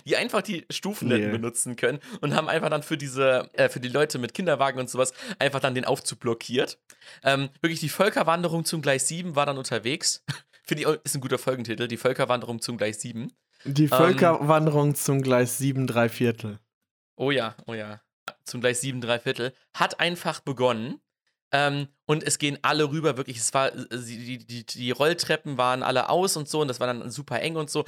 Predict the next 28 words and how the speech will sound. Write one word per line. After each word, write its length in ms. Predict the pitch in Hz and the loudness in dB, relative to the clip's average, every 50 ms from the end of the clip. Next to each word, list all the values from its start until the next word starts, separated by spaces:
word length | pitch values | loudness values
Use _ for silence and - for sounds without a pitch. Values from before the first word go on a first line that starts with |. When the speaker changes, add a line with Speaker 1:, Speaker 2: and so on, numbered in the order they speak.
| - - - | -6 -8 -6
Speaker 1:
Und 80 | 135 135 | -2 0
es 60 | 131 | 0
waren 80 | 135 | 0
halt 120 | 139 131 135 | 0 0 -2
richtig 240 | - - - 165 - | -4 -6 -8 -8 -8
viele 200 | - 170 156 151 | -6 -4 0 2
Leute, 260 | 151 156 156 151 127 | 2 2 2 0 -4
die 80 | 123 | -6
dann 120 | 120 139 - | -4 -2 -2
einfach 180 | - 127 131 | -2 -2 -2
da 140 | 117 123 127 | -4 -6 -6
wirklich 240 | 120 123 - - - | -8 -10 -14 -12 -10
rüber 260 | 127 127 120 113 107 | -8 -4 -4 -4 -4
sind. 260 | 101 110 127 143 - _ _ _ _ - - - - | -4 -4 -6 -6 -8 _ _ _ _ -16 -14 -8 -4
Und 100 | - 143 | -2 0
dann 160 | 143 156 151 143 | 0 0 -2 -2
kommen 320 | - - 196 196 185 170 | -2 -2 -2 -2 -4 -4
grad, 320 | - - 156 165 160 - | -2 0 0 0 0 -2
sind 100 | 120 120 | -6 -4
gerade 220 | 117 143 156 139 123 | -2 -2 -2 -2 -4
fast 440 | - - - 196 220 - - - - | -6 -4 -4 -4 -4 -4 -8 -4 -2
alle 240 | - 170 180 180 175 | -2 0 0 0 -2
unten 320 | - 170 180 185 - 143 | -2 -2 -4 -4 -4 -4
auf 160 | 143 147 143 | -4 -4 -4
dem 100 | - 151 | -6 -4
Gleis 240 | 131 131 131 135 - | -2 -2 -2 -2 -4
sieben 260 | - 143 143 123 131 | -6 -8 -8 -6 -4
angekommen. 680 | 110 117 127 110 117 113 - - 110 107 107 117 143 | -4 -4 -4 -4 -6 -6 -2 0 0 0 0 -4 -8